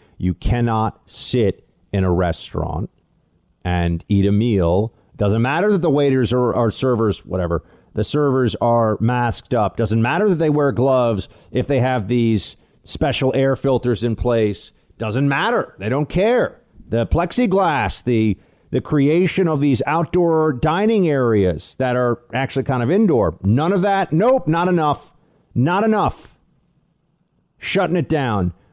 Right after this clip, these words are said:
Restaurants will go out of business by the thousand here. And they're, they've already done this in L A. They're gonna, I don't even know what the status of Chicago is right now. I gotta check.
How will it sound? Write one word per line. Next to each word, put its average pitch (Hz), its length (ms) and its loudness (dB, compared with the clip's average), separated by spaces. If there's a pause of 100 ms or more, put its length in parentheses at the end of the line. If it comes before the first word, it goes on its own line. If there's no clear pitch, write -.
(140)
Restaurants 165 840 -2
will 147 600 2
go 139 600 0
out 123 260 0
of 98 200 -2
business 135 640 0 (220)
by 117 300 2
the 90 140 -2
thousand 107 960 -2 (180)
here. - 380 -10 (840)
And 95 340 -2
they're, 95 200 0
they've 95 220 -2
already 113 200 2
done 240 220 2
this 330 180 0
in 247 100 2
L 208 200 0
A. 196 440 2
They're 113 200 0
gonna, 104 580 -2
I 139 120 -2
don't 156 100 0
even 117 160 2
know 170 120 2
what 254 120 2
the 135 80 -2
status 139 340 -2
of 113 100 -2
Chicago 139 480 0
is 92 100 0
right 101 140 0
now. 98 160 -2
I 101 60 -2
gotta 101 180 0
check. 107 360 -2